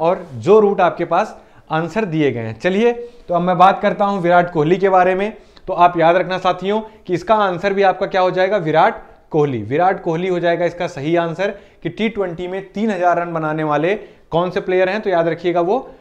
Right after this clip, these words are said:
विराट कोहली हैं। डेविड मलान आप याद रखना दोस्तों, ये इंग्लैंड के प्लेयर हैं, इंग्लैंड के प्लेयर हैं, आप याद रखिएगा। अगर मैं बात करूं बाबर आजम, तो इनकी ओडीआई में अभी रैंकिंग साथियों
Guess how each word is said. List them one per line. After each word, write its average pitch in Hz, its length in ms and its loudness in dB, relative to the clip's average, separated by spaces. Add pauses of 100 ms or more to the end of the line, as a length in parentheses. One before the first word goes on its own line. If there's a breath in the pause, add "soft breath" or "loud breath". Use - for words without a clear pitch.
(160 loud breath)
विराट 190 340 2
कोहली 120 300 -4
हैं। 107 160 -8
डेविड 175 300 2
मलान 202 360 -2 (160)
आप 151 180 -2
याद 151 180 2
रखना 165 220 -6
दोस्तों, 165 320 -6
ये 175 140 -2
इंग्लैंड 143 400 -4
के 165 100 -6
प्लेयर 160 340 -2
हैं, 170 320 -8 (1200)
इंग्लैंड 156 420 -2
के 170 120 -2
प्लेयर 160 340 -2
हैं, 175 160 -6
आप 151 180 -4
याद 139 200 0
रखिएगा। 160 480 -4 (360 loud breath)
अगर 185 240 0
मैं 196 120 -2
बात 185 180 4
करूं 190 200 0
बाबर 143 320 4
आजम, 175 320 2 (260 loud breath)
तो 165 60 -8
इनकी 180 380 -4
ओडीआई 170 600 4
में 202 120 0
अभी 180 180 0
रैंकिंग 160 540 -4
साथियों 151 540 -4